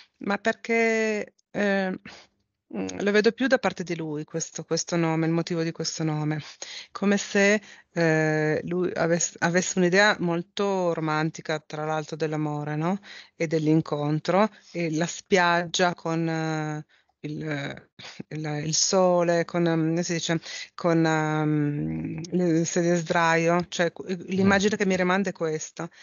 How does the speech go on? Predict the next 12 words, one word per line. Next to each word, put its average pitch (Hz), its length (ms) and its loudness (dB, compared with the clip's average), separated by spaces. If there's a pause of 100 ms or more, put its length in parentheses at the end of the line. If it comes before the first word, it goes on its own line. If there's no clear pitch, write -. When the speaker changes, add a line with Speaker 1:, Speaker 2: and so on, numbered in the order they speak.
(160)
Speaker 1:
come 196 260 -4
proprio 214 360 -2
una 185 200 0
spiaggia, 208 920 0 (380)
eh, 160 340 2
un 165 240 2
albo, 180 400 2
un 180 100 0
tramonto, 175 720 -4
questa - 280 -14
parte 170 340 -12
qua. 165 200 -16